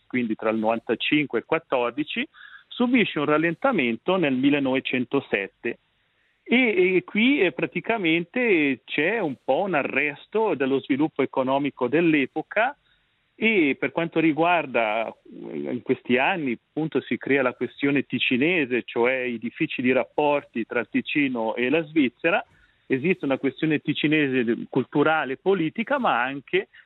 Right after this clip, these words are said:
una questione ticinese dal punto di vista economico. Quindi si parla, per esempio, dei mancati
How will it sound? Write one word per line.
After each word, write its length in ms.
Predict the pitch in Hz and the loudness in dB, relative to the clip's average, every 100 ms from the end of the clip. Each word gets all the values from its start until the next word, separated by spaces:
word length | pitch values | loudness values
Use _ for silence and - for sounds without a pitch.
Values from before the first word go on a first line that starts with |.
| _ | _
una 180 | 143 147 | -2 0
questione 420 | 156 - 180 147 | -2 -4 -2 -2
ticinese 540 | - 151 240 151 143 | -4 -2 2 2 2
dal 120 | 170 - | 0 0
punto 280 | 143 - | -4 -2
di 80 | 131 | 2
vista 280 | 127 143 - | 2 2 0
economico. 540 | 139 165 208 165 127 | -2 0 0 0 -4
Quindi 300 | 110 147 143 - | -4 -4 -2 -4
si 100 | - | -2
parla, 300 | 143 147 135 | 0 0 -2
per 160 | 165 | 0
esempio, 480 | 180 151 151 160 196 | 0 0 -4 -2 0
dei 140 | 147 131 | 0 -2
mancati 880 | 135 135 - 143 165 - - 156 | -4 -6 -2 0 0 -4 -2 0